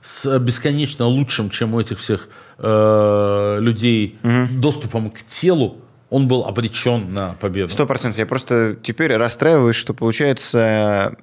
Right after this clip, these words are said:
Speaker 2: не будет какого-то громкого... Было всегда приятно наблюдать за то, как с той стороны они друг друга грызут, когда вот тот фланг, э, ругает Шойгу, потому что
Speaker 1: Не,
Speaker 2: это
Speaker 1: ну так святое место пусто не бывает. Идея-то осталась. Э,
Speaker 2: Мгм.
Speaker 1: то есть будут появляться другие, тоже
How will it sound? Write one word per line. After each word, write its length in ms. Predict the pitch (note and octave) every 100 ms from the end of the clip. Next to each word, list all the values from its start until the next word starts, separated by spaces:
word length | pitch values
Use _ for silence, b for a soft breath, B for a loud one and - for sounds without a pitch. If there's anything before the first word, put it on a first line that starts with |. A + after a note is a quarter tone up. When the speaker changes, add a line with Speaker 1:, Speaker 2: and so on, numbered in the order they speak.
| -
Speaker 2:
не 160 | - A#2
будет 260 | A#2 C#3
какого-то 420 | A2 - A#2 A2 G#2
громкого... 560 | A2+ C3 - A2 G#2 B B
Было 200 | - C#3+
всегда 220 | C#3 D3
приятно 320 | D3+ C#3+ C3+ A#2+
наблюдать 380 | A2 A2+ B2+
за 100 | A#2
то, 100 | G#2
как 160 | A2+ G2
с 60 | -
той 120 | A#2+
стороны 320 | - G2+ G2
они 160 | F#2 F#2
друг 160 | F#2+
друга 180 | F#2+ F#2
грызут, 260 | G2 G#2+ C3+
когда 380 | F#2 F#2+ G2 F#2 B -
вот 120 | G2+
тот 120 | A2+
фланг, 440 | - A2+ B2 A#2+ -
э, 300 | G2+ G2 G2
ругает 320 | G2 G#2+ G2+
Шойгу, 260 | - G#2+ C3
потому 280 | - G2
что 180 | G#2 -
Speaker 1:
Не, 80 | G#2+
Speaker 2:
это 100 | G#2+
Speaker 1:
ну 60 | E3
так 100 | D3
святое 300 | E3+ E3+ E3
место 220 | D3+ -
пусто 260 | B2 A#2+ A#2+
не 80 | G#2+
бывает. 480 | A2+ A3+ E3+ G2+ -
Идея-то 540 | - B2 G3+ D#3 - G#2
осталась. 580 | - G3 E3+ G2 - -
Э, 240 | B2+ A#2
Speaker 2:
Мгм. 80 | G#2+
Speaker 1:
то 60 | A#2
есть 120 | G#2
будут 280 | D3 A#3 C#3+
появляться 460 | C3 A#2 F#3+ -
другие, 600 | B2 A2 G#2+ B2+ E3 C#3
тоже 340 | G#2+ - G#2